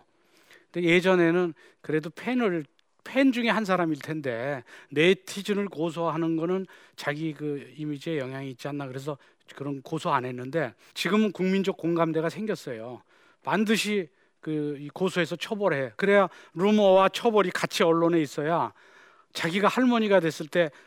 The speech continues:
손자가 봐도 "어, 우리 할머니가 이랬네." 그래도 그 옆에 보면 거짓말이라 처벌받은 게 있어야 아닌 게 나-, 이것만 있어버리면 그 나중에라도. 그래서 지금 리스크 매니지먼트는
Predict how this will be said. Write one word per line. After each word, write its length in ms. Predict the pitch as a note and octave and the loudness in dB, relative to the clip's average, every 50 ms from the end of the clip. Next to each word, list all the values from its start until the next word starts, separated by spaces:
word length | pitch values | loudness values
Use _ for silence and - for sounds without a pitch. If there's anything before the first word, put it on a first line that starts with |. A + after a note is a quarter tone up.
| _ _ | _ _
손자가 640 | - - - - C4 C4 B3+ A#3+ A3 G3 F3 F#3 F3+ | -18 -10 -2 2 4 4 6 6 6 6 6 4 4
봐도 280 | D#3 D#3 D3+ D3 E3 F#3 F#3+ | 4 2 2 2 0 2 2
"어, 240 | C4 C4 F#3+ - _ - | 2 2 2 -2 _ -8
우리 140 | F#3+ G#3 A3 | -4 -2 0
할머니가 400 | A3 B3 A3+ A#3 A3+ A3+ A#3+ A#3 | 2 4 4 4 4 4 4 4
이랬네." 360 | G#3+ F#3+ A3 A3+ A3+ A#3 A3+ | 6 6 6 6 6 4 2
그래도 240 | F#3+ F3 E3+ D#3+ E3 | 2 -2 -4 -6 -2
그 140 | - A3 | 2 2
옆에 220 | A3 F3+ - G#3 F#3 | 2 4 4 2 2
보면 260 | E3 F3 F3 E3 D3 - - - - - _ _ | 2 2 2 0 -2 -4 -10 -20 -20 -20 _ _
거짓말이라 640 | - F3+ G3+ G3 A3+ A#3 A#3 A3+ A3 G#3 G3+ G3+ G3 | 2 4 4 6 6 6 6 6 6 6 6 4 2
처벌받은 520 | - - C4 C4 B3 A#3 A3+ G#3 A3 A3 | 2 4 4 6 6 6 6 4 4 2
게 100 | A3 G#3 | 2 2
있어야 640 | F3+ D3+ - F#3+ E3 C#3+ C3 C3 C#3+ D3 C3 A2 - _ _ _ _ _ _ _ | 2 2 2 2 2 4 2 2 0 -2 -2 -4 -8 _ _ _ _ _ _ _
아닌 280 | - D#3 E3 F#3+ G3+ G3+ | 0 2 2 4 4 4
게 120 | F#3+ G3 | 4 4
나-, 120 | F3+ E3+ C#3+ - - - - _ | 4 4 0 -2 -10 -20 -14 _
이것만 420 | - G#3 G#3+ C#4 C#4+ D4 D4 C#4 B3 | -2 2 6 6 8 8 8 8 6
있어버리면 840 | A3 - A#3+ A3+ G3 F#3 E3 D#3+ D3 C3+ B2 A#2+ B2 C3+ C3+ A#2+ G#2+ _ _ _ _ _ _ _ _ _ _ | 6 4 4 4 4 2 2 0 -2 -4 -6 -8 -8 -10 -10 -12 -16 _ _ _ _ _ _ _ _ _ _
그 100 | - F#3 | -10 0
나중에라도. 800 | F3 E3+ D#3 D#3+ D3 E3+ F#3 F3 E3 D3 C#3+ C3 C3 C#3 A#2 G2+ - | 4 4 4 4 4 2 2 4 4 2 2 0 -4 -8 -10 -12 -16
그래서 460 | _ - D3+ D#3+ D3+ D#3 F3+ E3 C3 - _ - - - - - _ _ | _ -10 -8 -8 -4 -4 -4 -4 -4 -8 _ -20 -20 -20 -20 -20 _ _
지금 260 | - - D#3 F3+ F3 | -12 -6 -4 -2 -2
리스크 300 | D3+ D#3+ F3+ - - - | -2 -4 -6 -6 -6 -4
매니지먼트는 920 | G3+ F3+ D#3+ D#3 D#3+ D#3 C#3 D#3 D3 C#3+ C3 A#2+ - - E3 E3+ C#3+ A2+ | -2 0 0 0 0 -2 -4 -6 -8 -8 -8 -10 -10 -8 -8 -8 -8 -10